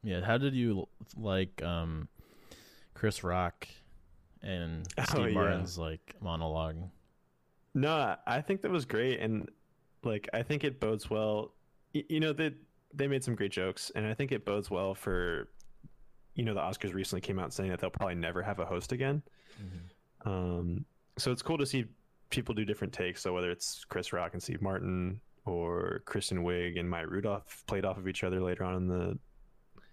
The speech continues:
Speaker 2: um, in the ceremony. So I thought they were hilarious.
Speaker 1: Yeah, I think so too. And I think, um, not having a host, like, it seemed to flow pretty well. Like, there wasn't, like, you go to commercial and then,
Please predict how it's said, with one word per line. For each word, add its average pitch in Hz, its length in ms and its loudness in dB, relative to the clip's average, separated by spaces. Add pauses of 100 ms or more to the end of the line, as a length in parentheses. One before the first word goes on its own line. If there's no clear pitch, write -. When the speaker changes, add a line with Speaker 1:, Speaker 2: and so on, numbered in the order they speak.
(500)
Speaker 2:
um, 85 340 0
in 87 80 0
the 90 60 0
ceremony. 87 520 0
So 87 360 -2 (640)
I 110 60 2
thought 165 140 2
they 147 80 4
were 92 80 2
hilarious. 90 480 0 (280)
Speaker 1:
Yeah, 135 260 -2 (300)
I 127 120 -6
think 165 180 -8
so 156 120 -4
too. 156 180 -4
And 92 100 -2
I 92 60 -2
think, 156 340 -8 (440)
um, 95 540 -2 (100)
not 117 220 0
having 170 260 0
a 85 60 0
host, 120 400 -2
like, 95 200 -2
it 104 200 0 (240)
seemed 131 400 0
to 104 100 0
flow 101 600 2 (340)
pretty 135 280 -2
well. 92 280 2
Like, 82 160 -2
there 95 140 0
wasn't, 101 400 0
like, 87 500 -4 (420)
you 110 100 -2
go 101 140 4
to 98 60 4
commercial 92 680 0
and 85 100 -4
then, 85 280 -6